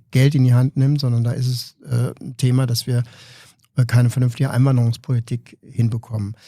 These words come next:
Wenn wir zu viele Regeln haben, die verhindern, dass eine Brücke gebaut wird oder vierzig Jahre in der Planung braucht, dann müssen eher die Regeln geändert werden. Dann kann man noch so viel mehr Geld draufschmeißen, da wird die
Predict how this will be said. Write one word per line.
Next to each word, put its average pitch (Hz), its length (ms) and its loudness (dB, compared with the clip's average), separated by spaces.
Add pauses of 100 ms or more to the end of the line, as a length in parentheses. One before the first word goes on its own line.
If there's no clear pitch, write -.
(300)
Wenn 117 140 2
wir 120 160 0
zu - 260 -2
viele 143 280 2
Regeln 139 280 4
haben, 143 200 4
die 131 80 0
verhindern, 135 400 2
dass 127 160 0
eine 135 60 -2
Brücke 131 260 -2
gebaut 135 340 0
wird 135 160 -2
oder 123 160 0
vierzig 123 300 -2
Jahre 120 240 0
in 120 60 0
der 120 80 0
Planung 123 360 0
braucht, 131 380 -4
dann 127 340 -4 (140)
müssen 135 240 2
eher 131 160 2
die 131 80 2
Regeln 143 320 2
geändert 123 260 0
werden. 127 140 -2
Dann 127 100 0
kann 135 100 0
man 131 120 2
noch 156 100 2
so 147 100 -2
viel 123 200 0
mehr 127 280 0
Geld 147 260 2
draufschmeißen, 117 720 0
da 127 200 -6
wird 135 180 -4
die 123 120 -6